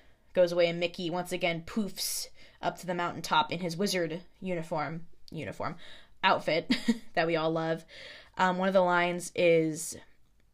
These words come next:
um, "You use your mind to brighten the light."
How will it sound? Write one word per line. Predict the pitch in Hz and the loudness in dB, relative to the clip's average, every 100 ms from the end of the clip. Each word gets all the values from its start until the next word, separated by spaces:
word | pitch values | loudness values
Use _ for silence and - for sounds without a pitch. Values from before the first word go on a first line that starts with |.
| _ - _ _ | _ -20 _ _
um, | 180 160 156 147 - - _ - - _ _ | -2 0 0 -2 -10 -16 _ -20 -20 _ _
"You | 196 208 | -2 0
use | 214 214 185 | 2 2 2
your | 202 | 0
mind | 185 165 160 160 165 - | 2 2 0 0 -4 -6
to | 202 | -6
brighten | 165 - 170 - 170 | -4 2 2 2 -2
the | 165 | -4
light." | 156 160 - - | -4 -6 -8 -14